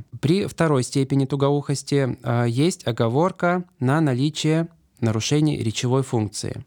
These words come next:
То есть если у ребенка при второй степени тугоухости на лучше слышащем ухе,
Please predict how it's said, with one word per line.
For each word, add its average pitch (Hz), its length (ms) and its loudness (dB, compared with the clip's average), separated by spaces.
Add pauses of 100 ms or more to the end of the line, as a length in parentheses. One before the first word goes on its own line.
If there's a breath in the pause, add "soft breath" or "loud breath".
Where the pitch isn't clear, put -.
(140)
То 117 80 -2
есть - 180 -4
если 180 300 0
у 170 40 2
ребенка 117 640 0
при 160 140 0
второй 147 320 0
степени 139 420 0
тугоухости 110 720 -2
на 117 200 0
лучше 147 300 -2
слышащем 127 560 -2
ухе, - 300 -4